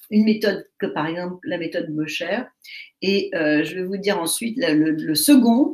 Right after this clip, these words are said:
j'avais pas le temps de l'apprendre à lire, ben, c'est mon aîné, ils ont six ans de différence, c'est mon aîné qui a pris ce bouquin et qui a appris à lire à son petit frère. Donc, pour vous dire la simplicité de la méthode.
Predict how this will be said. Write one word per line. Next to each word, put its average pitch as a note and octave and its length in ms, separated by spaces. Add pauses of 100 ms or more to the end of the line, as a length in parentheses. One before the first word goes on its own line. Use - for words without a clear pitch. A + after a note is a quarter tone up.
(160)
j'avais D#3+ 300
pas C4+ 120
le D4+ 80
temps D#4 160
de A3+ 140
l'apprendre F#3 480
à F#3+ 120
lire, A#3 120
ben, E3+ 80
c'est D#3+ 160
mon D3+ 240
aîné, B3 480
ils A#3 140
ont - 60
six A#3 240
ans A3+ 80
de A3+ 40
différence, G3 380
c'est - 80
mon D#3+ 160
aîné A3+ 320
qui - 100
a - 40
pris - 180
ce - 120
bouquin G3 520 (240)
et D3+ 60
qui F#3+ 100
a F3 60
appris G#3+ 280
à F3+ 80
lire G3+ 220
à E3+ 60
son - 160
petit - 180
frère. - 320 (500)
Donc, F#3+ 200
pour G3+ 160
vous A3 120
dire C#4 340 (200)
la F3+ 100
simplicité D4+ 760
de A#3+ 80
la G#3+ 100
méthode. G3+ 520